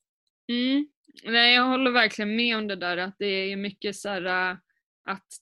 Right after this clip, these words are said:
testa sig fram, äh, och att, äh, också så här, mycket kunskaps, äh,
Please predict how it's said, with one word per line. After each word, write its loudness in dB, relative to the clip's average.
testa -4
sig -6
fram, -8
äh, -6
och -6
att, -4
äh, 0
också -4
så -4
här, 0
mycket -8
kunskaps, -6
äh, -8